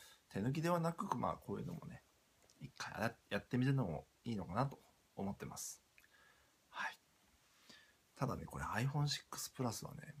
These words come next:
目線がね、どこを見ていいかがわからない。<laughs> カメラ見ればいいんだけど、カメラ見ててもまっすぐじゃないいう感じがするんですよね。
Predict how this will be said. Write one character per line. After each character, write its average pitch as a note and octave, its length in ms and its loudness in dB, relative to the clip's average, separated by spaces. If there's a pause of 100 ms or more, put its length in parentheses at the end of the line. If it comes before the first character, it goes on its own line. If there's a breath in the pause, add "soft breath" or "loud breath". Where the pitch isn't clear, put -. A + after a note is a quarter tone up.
(120)
目 G2+ 180 4
線 C#3+ 240 4
が C#3 120 6
ね、 G#2 220 2
ど G#2+ 200 4
こ E3+ 220 6
を A2 120 8
見 F#2+ 100 4
て - 200 8
い - 20 0
い - 40 -4
か - 140 4
が F#2+ 120 6
わ - 220 0
か - 260 4
ら B2+ 80 2
な - 100 -6
い。 - 80 -6 (500)
<laughs> B3 300 8 (380 loud breath)
カ - 200 4
メ D4+ 100 6
ラ G2 120 4
見 G#2 120 6
れ A#2 100 6
ば G2 120 4
い A#2+ 40 6
い - 20 4
ん G#2+ 80 4
だ E2 100 0
け E2 80 0
ど、 E2 320 -2 (440 loud breath)
カ - 180 4
メ E4 120 6
ラ G2+ 120 6
見 G#2 120 4
て G#2+ 120 6
て F2+ 100 0
も E2+ 80 0
ま - 160 4
っ D#3 40 6
す - 220 0
ぐ D#4 80 6
じ C4 80 6
ゃ - 60 2
な - 120 4
い - 40 6
い D4 100 6
う - 60 4
感 C#3+ 240 6
じ A#2 80 8
が A2 80 4
す A2 120 -2
る G#2+ 100 2
ん G2 60 2
で G2 60 -4
す - 60 -14
よ G2+ 120 -8
ね。 A2+ 200 -2